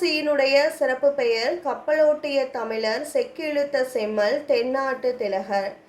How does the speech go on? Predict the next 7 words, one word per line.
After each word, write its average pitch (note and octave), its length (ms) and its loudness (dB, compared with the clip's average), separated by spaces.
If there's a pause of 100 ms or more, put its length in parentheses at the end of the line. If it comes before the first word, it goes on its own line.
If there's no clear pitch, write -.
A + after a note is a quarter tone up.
(360)
தென்னாட்டு E4+ 560 0
வர்ணாட்சா D4 640 2
என்று C4+ 240 0
அழைக்கப்படுபவர் A#3 1000 -4 (300)
அறிஞர் B3 420 0
அண்ணா. F#3+ 320 -2 (600)
ராஜாஜியினுடைய D#4 1080 2